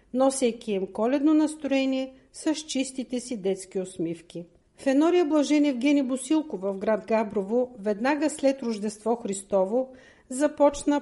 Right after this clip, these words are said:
пастирско посещение на енорийският свещеник отец Патрик Блонски в домовете на еноряшите.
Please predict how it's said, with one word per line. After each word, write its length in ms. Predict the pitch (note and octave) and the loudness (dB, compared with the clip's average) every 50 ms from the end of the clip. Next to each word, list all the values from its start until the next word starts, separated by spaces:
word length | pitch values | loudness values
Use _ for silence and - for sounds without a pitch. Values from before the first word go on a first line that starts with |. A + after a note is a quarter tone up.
| C#4+ - | 2 2
пастирско 580 | C4 C4+ C#4 C#4 - D4 C4 - - - A3 | 2 4 2 2 -2 -4 -4 -4 -8 -12 -12
посещение 1000 | G3 - G#3+ - - F3+ F3 - - - A#3 A3 A3 A3+ A#3+ B3+ C#4 C4+ C4+ - - | -10 -10 -10 -6 -4 -4 -4 -4 -6 -4 -4 -2 -2 0 0 0 0 -2 -4 -8 -6
на 180 | - B3 C4 C4 | -2 0 0 2
енорийският 680 | C4 C4 C4+ C4+ C#4 D#4 D#4 D#4 - - C4+ A#3 A#3 - | 2 2 2 2 4 2 2 2 0 -2 -2 -2 -2 -4
свещеник 720 | - G#3+ G3+ G3+ - - - A#3+ B3 C4 C4+ C4 - - | -6 -6 -6 -6 -4 0 0 0 2 2 -2 -4 -4 -8
отец 400 | B3 A#3 A#3+ - C4+ B3 B3 B3+ | -10 -8 -2 2 2 2 2 -2
Патрик 480 | - - A3+ G#3+ - - B3+ C4 G#3+ G3 | -8 -8 -8 -8 -4 -6 -6 -6 -6 -6
Блонски 640 | F#3+ G#3+ G#3+ G3+ G#3 A3 G#3+ - - - C#4 C#4 C#4 - - - - - _ - | -4 -2 0 2 0 0 -2 -6 -6 -2 -2 -2 -2 -6 -16 -20 -20 -16 _ 0
в 140 | D4 D4+ C4+ | 2 2 2
домовете 560 | A#3 B3 A#3 G#3+ G#3 G3+ A#3 B3 B3 - C4 | 2 0 0 2 2 4 2 2 2 2 0
на 160 | B3+ B3+ B3+ | 0 0 0
еноряшите. 840 | C4 B3+ B3+ B3+ A#3 G3 F#3 F3 F3 F3 - - E3+ - - F3+ F3+ | 0 0 0 0 0 0 0 0 -2 -2 -6 -10 -10 -8 -8 -10 -10